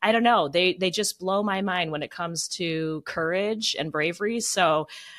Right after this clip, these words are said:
I'm thinking a lot about my kids. I'm gonna get to see them at the end of this month. We're taking a family trip, so I'm really looking forward to that. But I'm just gonna do a little virtual hug shout out to Elliot and Hannah.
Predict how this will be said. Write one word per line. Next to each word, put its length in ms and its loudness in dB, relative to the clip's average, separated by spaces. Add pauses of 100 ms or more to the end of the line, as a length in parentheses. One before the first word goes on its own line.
(140)
I'm 220 2
thinking 340 2
a 40 2
lot 220 4
about 200 0
my 120 -2
kids. 400 -2
I'm 100 2
gonna 140 0
get 180 -2
to 80 -10
see 220 -4
them 240 0
at 80 -6
the 100 0
end 140 0
of 60 -4
this 200 -2
month. 280 0
We're 80 -2
taking 360 -2
a 60 -4
family 340 -2
trip, 360 0
so 200 0
I'm 140 0
really 220 0
looking 240 -4
forward 240 -6
to 60 -8
that. 320 -2
But 220 0
I'm 140 -4
just 260 -10
gonna 200 -2 (120)
do 180 2
a 20 0
little 260 0
virtual 460 0
hug 260 0
shout 380 2
out 220 2
to 160 -4
Elliot 340 -2
and 120 -8
Hannah. 400 -6